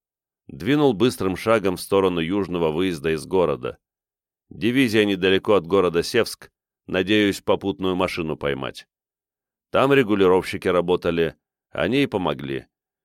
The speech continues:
Посадили на попутную машину от политуправления. Газеты везли.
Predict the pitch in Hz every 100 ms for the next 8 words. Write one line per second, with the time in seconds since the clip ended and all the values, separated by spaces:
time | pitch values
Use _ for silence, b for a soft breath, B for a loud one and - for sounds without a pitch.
0 | _ 85 90 107 101 101 95 92 95 98
1 | 90 90 90 87 - 113 85 - 73 -
2 | 92 87 82 90 87 85 71 69 62 -
3 | _ _ _ - 113 110 104 80 76 73
4 | 69 67